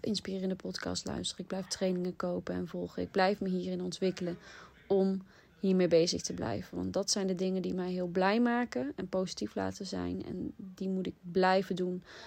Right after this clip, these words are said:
Hè, het is ook niet zo van, "Oké, je gaat naar de sportschool om af te vallen. En oké, ik ben nu slank, dan stop ik met sporten, want het is nu klaar." Nee, dat is iets wat je blijft onderhouden, want daar voel je je goed door. Daardoor ben je fit.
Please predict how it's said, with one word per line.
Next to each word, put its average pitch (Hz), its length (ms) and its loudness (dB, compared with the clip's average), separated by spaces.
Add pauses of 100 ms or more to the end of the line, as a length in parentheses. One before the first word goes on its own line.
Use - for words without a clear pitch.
(240)
Hè, 208 100 -2
het 214 220 8
is 208 140 4
ook 208 120 6
niet 214 180 8
zo 202 120 6
van, 185 240 0
"Oké, 190 180 2
je 196 120 6
gaat 196 200 4
naar 185 120 2
de 185 60 2
sportschool 202 540 2
om 185 120 4
af - 200 2
te 208 100 0
vallen. 208 420 8 (500)
En 196 320 6
oké, 214 200 4
ik 180 160 6
ben 196 160 6
nu 196 100 6
slank, 196 440 2
dan 196 140 4
stop 196 240 4
ik 208 100 2
met 196 140 0
sporten, 190 400 2
want 175 380 -2
het - 160 -6
is 185 140 0
nu 196 140 0
klaar." 190 580 0 (340)
Nee, 196 360 2 (540)
dat - 240 2
is 180 140 2
iets 185 160 0
wat 180 200 0
je 196 80 4
blijft 175 320 2
onderhouden, 202 600 6
want 175 200 -4
daar 165 180 -4
voel 185 260 -4
je 202 100 -2
je 202 100 2
goed 233 260 0
door. 180 260 2
Daardoor 180 280 -2
ben 196 140 4
je 208 100 6
fit. - 440 2